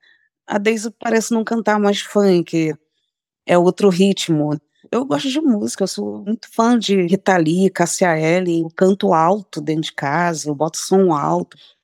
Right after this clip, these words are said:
E eu tento essa inovação. Na pandemia,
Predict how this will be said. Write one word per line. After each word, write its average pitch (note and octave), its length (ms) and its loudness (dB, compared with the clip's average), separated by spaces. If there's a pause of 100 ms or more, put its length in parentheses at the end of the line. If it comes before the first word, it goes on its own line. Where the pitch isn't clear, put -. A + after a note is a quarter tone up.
E A3 120 4
eu C#4 180 4 (240)
tento - 360 0
essa G3+ 360 2
inovação. D#3+ 800 -4 (320)
Na F#3 160 2
pandemia, G3+ 800 2